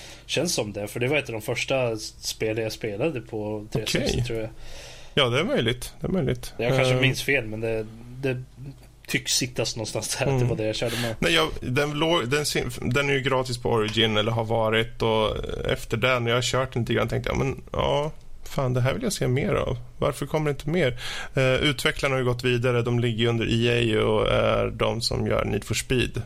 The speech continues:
Speaker 2: om inte jag missminner mig idag. Så de kanske har fullt upp, men det vore kul att se den,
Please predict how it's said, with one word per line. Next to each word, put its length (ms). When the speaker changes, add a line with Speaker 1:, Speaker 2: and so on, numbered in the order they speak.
Speaker 2:
om 140
inte 160
jag 80
missminner 340
mig 180
idag. 220
Så 160
de 220
kanske 240
har 80
fullt 320
upp, 360
men 280
det 80
vore 240
kul 320
att 60
se 140
den, 360